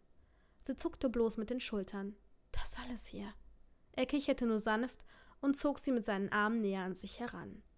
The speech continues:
Sie waren nur ein halbes Jahr zusammen. So schnell war er laut eigener Aussage auch noch nie mit einer Frau zusammengezogen, aber hoffentlich war es das Richtige. Sie hatte noch nie ihre Wohnung wegen eines Mannes für immer verlassen,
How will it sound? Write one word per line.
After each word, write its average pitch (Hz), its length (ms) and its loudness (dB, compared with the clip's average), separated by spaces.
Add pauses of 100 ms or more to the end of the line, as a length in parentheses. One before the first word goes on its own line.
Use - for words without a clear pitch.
(380)
Sie 247 200 4
waren 277 180 8
nur 277 80 6
ein 262 220 2
halbes 294 340 2
Jahr 240 220 4
zusammen. 208 580 -2 (500)
So 269 160 4
schnell 254 360 2
war 233 80 6
er 214 100 4
laut 214 260 4
eigener 240 360 2
Aussage 226 480 2
auch 220 100 0
noch 214 180 -2
nie 214 120 4
mit 208 100 2
einer 208 260 0
Frau 214 240 2
zusammengezogen, 220 920 4 (320)
aber 254 220 8
hoffentlich 302 480 2
war 226 120 4
es 214 120 0
das - 220 -6
Richtige. - 420 -8 (640)
Sie 262 100 6
hatte 262 160 2
noch 247 220 2
nie 269 220 4
ihre 190 300 -4
Wohnung 208 340 2
wegen 202 180 2
eines 196 300 -4
Mannes 220 360 0
für 208 100 -2
immer 233 400 4
verlassen, 208 600 2